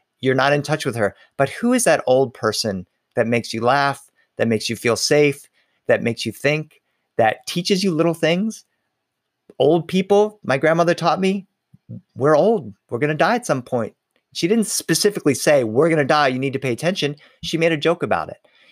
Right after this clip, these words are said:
And so much so that it became things that I love to share with my friends. And then later on, I shared it with other people as well. So I, I,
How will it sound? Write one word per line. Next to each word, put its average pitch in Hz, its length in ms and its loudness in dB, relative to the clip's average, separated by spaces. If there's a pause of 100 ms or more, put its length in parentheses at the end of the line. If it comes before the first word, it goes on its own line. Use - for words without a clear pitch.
(200)
And 143 260 0
so 151 160 0
much 156 180 0
so 147 220 2
that 131 340 2
it 127 200 -4
became 135 540 -4
things 139 360 -4
that 120 80 -2
I 117 60 2
love 117 180 0
to 107 60 -8
share 117 180 -2
with 107 140 -4
my 98 100 -4
friends. 131 400 -2
And 117 80 -6
then 110 100 -6
later 107 180 0
on, 113 120 2
I 104 60 -2
shared 104 260 -2
it 101 60 -4
with 101 140 -4
other 101 180 -2
people 101 300 -8
as 92 100 -8
well. 98 280 -2 (320)
So 147 380 0
I, 139 240 2 (100)
I, 127 280 4